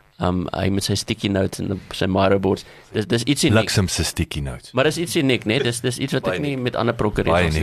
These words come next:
Speaker 2: uniek.
Speaker 1: Weet, die prokureur begin dadelik by die template. Uh, of amper soos onder, hy luister wat jy sê, maar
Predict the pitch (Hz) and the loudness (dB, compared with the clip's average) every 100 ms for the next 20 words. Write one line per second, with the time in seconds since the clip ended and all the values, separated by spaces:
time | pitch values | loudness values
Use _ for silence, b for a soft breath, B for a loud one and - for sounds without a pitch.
0 | 95 101 101 - 107 104 107 117 117 127 | 0 0 0 0 0 2 2 2 0 0
1 | 101 104 110 107 95 - 107 92 - - | 4 4 4 2 0 2 2 0 -4 -8
2 | _ b b b 98 95 - 107 113 123 | _ b b b 0 0 2 0 2 2
3 | 123 120 117 120 107 101 98 107 160 - | 2 2 4 4 4 4 6 4 2 0
4 | 131 107 104 - 107 101 98 | -4 -2 -2 0 2 2 0